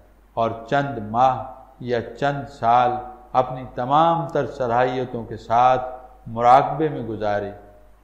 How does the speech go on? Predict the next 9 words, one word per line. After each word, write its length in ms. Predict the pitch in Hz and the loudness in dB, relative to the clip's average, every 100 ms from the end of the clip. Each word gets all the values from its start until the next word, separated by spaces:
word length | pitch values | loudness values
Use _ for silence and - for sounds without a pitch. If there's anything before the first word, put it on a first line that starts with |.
| _ | _
ये 220 | 117 135 | -2 0
न 140 | 135 147 | 0 -2
समझा 380 | 165 160 156 147 | -2 -4 0 0
जाए 280 | 139 135 123 - - - - | 2 0 -2 -8 -16 -20 -6
कि 100 | 139 120 | -2 -2
मर्तबा 540 | 120 123 131 120 123 120 | -2 -2 -4 -2 0 -2
पैगम्बरी 680 | 120 113 123 127 123 123 117 - - _ - | -4 -6 -6 -6 -8 -8 -10 -14 -20 _ -2
कोशिश 540 | 139 147 170 139 - | 0 2 -2 -6 -6
से 180 | 135 120 | -6 -6